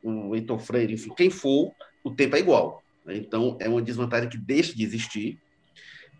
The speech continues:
É, agora, a não ser que seja no segundo turno Sarto Luiziane, a gente vai ter Camilo Santana em campanha lépido e fagueiro, né? O Walter aí citou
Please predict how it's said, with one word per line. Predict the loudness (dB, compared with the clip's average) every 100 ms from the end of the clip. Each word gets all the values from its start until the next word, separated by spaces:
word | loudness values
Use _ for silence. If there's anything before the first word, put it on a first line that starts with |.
| _
É, | 2 4 4 4 2 4
agora, | 6 8 10 10 8 6 2 -8 _ _ _ _ 2
a | 6
não | 8 6
ser | 8
que | 6
seja | 6 2
no | 2
segundo | 0 0 -2 -2
turno | -8
Sarto | -6 2 2 2 -6
Luiziane, | -4 -6 -10 -2 2 4 2 -2 -12 _ _ _
a | -2 0
gente | 0
vai | 2 0
ter | 0 0
Camilo | 2 4 4 2
Santana | 0 -2 2 4 4
em | 2
campanha | 0 -2 0 2 2
lépido | 2 4 4 2 -10 -4 -4
e |
fagueiro, | -2 -2 0 0 0 -2
né? | -2
O | -2 2
Walter | 2 2 2
aí | 0
citou | -2 -4 -2 -2